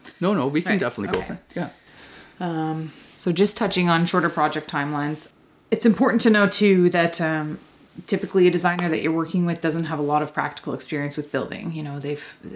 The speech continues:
Speaker 2: I'm sure some have built some things, but a lot of them have not. They are,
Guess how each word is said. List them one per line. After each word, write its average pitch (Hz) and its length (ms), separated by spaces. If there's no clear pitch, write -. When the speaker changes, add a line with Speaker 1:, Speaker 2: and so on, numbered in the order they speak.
Speaker 2:
I'm - 140
sure - 200
some 185 200
have 185 120
built 196 200
some 190 140
things, 190 280
but 160 120
a - 20
lot 143 220
of 139 60
them 139 260
have 139 200
not. - 400
They 143 280
are, 143 260